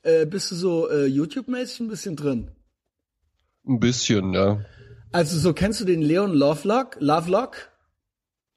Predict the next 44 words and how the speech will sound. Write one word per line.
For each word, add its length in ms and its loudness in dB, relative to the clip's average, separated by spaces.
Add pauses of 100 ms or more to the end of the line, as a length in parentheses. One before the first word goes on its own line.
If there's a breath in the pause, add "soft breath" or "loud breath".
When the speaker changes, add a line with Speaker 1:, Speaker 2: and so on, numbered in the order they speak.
(380)
Speaker 2:
Äh, 200 6
nein, 320 2
scheinbar 300 4
bin 100 2
Speaker 1:
Ja, 60 2
Speaker 2:
ich 40 2
da 60 4
doch 60 0
nicht 120 2
Speaker 1:
ehemaliger 280 2
Speaker 2:
drin. 100 -4
Speaker 1:
Fitnessblogger, 1200 2
ähm, 180 2
jetzt 420 0
auch 180 -2
viele 380 0
Rap-Interviews 680 0
und 80 -2
so 100 -2
weiter. 320 2 (360 loud breath)
Und 200 -6
der 200 4
ist 160 -4
jetzt 240 0
auch 160 2
so, 280 0 (280 loud breath)
der 80 0
wird 100 2
jetzt 160 0
ultra 360 0
ausgelacht 520 2
als 220 -4
Aluhut-Typ, 920 2 (240 soft breath)
weil 140 2
er 200 4
meinte, 440 0 (280 loud breath)
ja, 100 -4
das 200 -4
wär 120 4
doch 200 2
irgendwie 280 2
schon 220 2
alles 260 -2
gesteuert 640 2